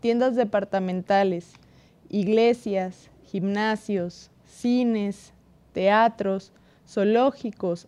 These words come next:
acuarios, museos, entre otros, podrá realizarse con una capacidad máxima de veinticinco por ciento para los municipios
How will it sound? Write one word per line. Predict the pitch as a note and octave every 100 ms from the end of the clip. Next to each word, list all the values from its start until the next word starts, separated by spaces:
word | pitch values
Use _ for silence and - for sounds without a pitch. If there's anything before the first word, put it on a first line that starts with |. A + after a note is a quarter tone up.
| -
acuarios, | F#3+ - A3+ A3+ A3+ F#3+ F3+ _ _ _
museos, | G3+ G#3 - A3+ A3+ G3 - -
entre | G3 G#3 G#3+
otros, | A#3+ D4+ F#4+ - _ _ _ _ -
podrá | A#3 B3 C4
realizarse | C#4+ D#4+ D#4+ D#4 B3+ A#3+ B3 A#3+
con | G3+
una | A3 A#3
capacidad | A#3+ G#3+ G3+ G3 G#3 G3+ G3+
máxima | A3 G#3+ - G#3 F#3
de | F3+
veinticinco | F#3 F#3 F#3+ - A3+ A3+ A#3
por | G#3 G#3
ciento | A3+ G#3+ G#3 C4+ - _ _
para | A3 G3+
los | G3 G3
municipios | G3+ G3+ G3+ A#3 A3+ C4 C4+